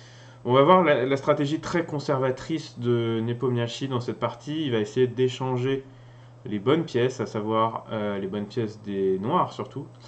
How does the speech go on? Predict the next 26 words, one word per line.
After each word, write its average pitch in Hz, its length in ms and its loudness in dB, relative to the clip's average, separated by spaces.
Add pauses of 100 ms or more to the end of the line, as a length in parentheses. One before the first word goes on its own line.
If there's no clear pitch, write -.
(240)
à 117 80 -6
savoir 131 260 2
le 139 100 2
fou - 120 -4
G 175 140 2
sept 139 340 -2
dans 113 120 -4
cette 117 180 -4
situation, 120 560 -2
d'où 151 180 -4
son 120 220 -2
coup 147 160 -8
de 120 100 0
fou 143 220 -4
E 123 40 -4
cinq. 107 320 -8 (580)
Il - 20 -20
considère 131 420 -2
que - 80 -4
son 120 200 -4
fou, 160 360 -2 (220)
son 127 240 -4
fou 185 160 -6
de 185 40 -8
case 135 200 0
noire 135 280 -2